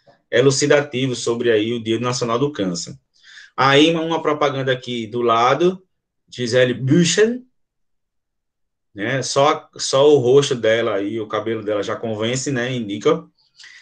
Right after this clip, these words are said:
"Cabelo tão saudável que a marca líder do salão não supera."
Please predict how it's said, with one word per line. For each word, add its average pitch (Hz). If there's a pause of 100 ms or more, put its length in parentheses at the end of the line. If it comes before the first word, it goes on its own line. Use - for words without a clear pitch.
(100)
"Cabelo 151
tão 139
saudável 160
que 175
a 175
marca 151
líder 135
do 135
salão 123
não 127
supera." 131